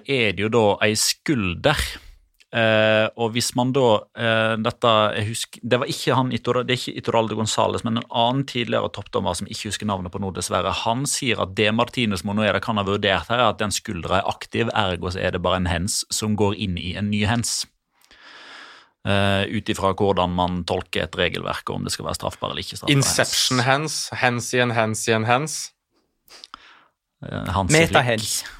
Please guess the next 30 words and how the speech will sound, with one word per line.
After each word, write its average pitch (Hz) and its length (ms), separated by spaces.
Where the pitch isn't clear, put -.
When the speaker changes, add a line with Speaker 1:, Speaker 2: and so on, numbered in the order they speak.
Speaker 2:
Me- 117 240
Speaker 1:
Ja. - 760
Speaker 2:
<laughs> - 100
Ja. 170 160
Speaker 1:
Eh, 131 360
men, 143 240
eh, 135 680
ja, 143 140
nei, 156 160
altså, 151 240
og 151 100
så, 156 140
og 139 80
så 151 80
blir 139 240
det 101 80
jo, 104 240
det 120 160
blir 131 160
jo 113 80
så, 113 220
eh, 98 220
ekstra - 320
dramatisk 101 480
da, 127 80
når 101 160
Real 98 160
Madrid 92 280
da 92 120
går 90 400